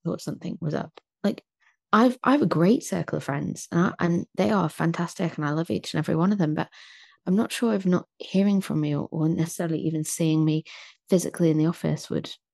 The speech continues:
alert them to be that concerned about me. And, you know, she must have been such a wonderful woman for people to be like, "Something's not,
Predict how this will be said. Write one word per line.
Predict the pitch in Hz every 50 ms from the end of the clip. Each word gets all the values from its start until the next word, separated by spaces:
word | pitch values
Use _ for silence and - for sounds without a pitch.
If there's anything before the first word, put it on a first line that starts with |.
| _ -
alert | - 170 165 170 170 - -
them | - 160 156 156
to | 160 - 160 151 147 151 _ -
be | 165 156 170 185 - _ _ _ _ -
that | 180 185 175 - -
concerned | - - 190 170 165 - 160 160 180 202
about | 208 202 208 - - -
me. | 214 214 214 185
And, | 151 156 - - - - - _ _ _ -
you | 196 175 165
know, | 165 - - _ -
she | - - - 202 190
must | 202 208 202 196 - -
have | - 190 -
been | 160 156 156
such | 156 - - - -
a | 175
wonderful | 160 156 160 165 165 170 170 170 165 - - 160
woman | 165 160 160 160 165 156 151 156
for | - -
people | - - 165 - - 156 156
to | - - -
be | 160
like, | 147 147 151 -
"Something's | - - - 151 151 165 165 165 -
not, | - - -